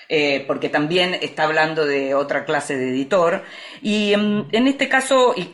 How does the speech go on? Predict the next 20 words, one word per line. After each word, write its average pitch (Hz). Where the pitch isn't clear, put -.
y 170
ya 185
tendríamos 185
que 170
ir 175
pensando 170
en, 151
en, 143
en 143
cerrar, 165
pero 175
estamos 220
hablando 196
de 165
los 147
clásicos 185
dentro 165
de 139
una 147
música. 147